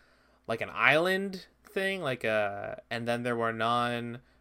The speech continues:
or Harper's Island, something like that. I mean, I don't really know if that's a, a genre that's enough, or a, a saying that's enough for American Horror Story, but that's kinda the only thoughts I have from seeing,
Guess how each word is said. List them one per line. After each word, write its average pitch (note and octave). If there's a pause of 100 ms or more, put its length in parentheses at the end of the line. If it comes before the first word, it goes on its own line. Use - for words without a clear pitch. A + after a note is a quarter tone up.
(140)
or A#2+
Harper's C#3
Island, C#3
something C3+
like A#2
that. C#3
I A#2
mean, A2+
I A2
don't A#2+
really A#2
know A#2
if A2
that's A2
a, G#2 (540)
a A#2+
genre B2+
that's A#2+
enough, A#2+
or A2+
a, A2
a A#2
saying B2+
that's A2+
enough A#2
for B2
American A#2
Horror B2
Story, G#2+
but G#2
that's A#2
kinda G#2+
the G#2 (1000)
only B2
thoughts B2
I C#3
have A#2+
from G#2+
seeing, A2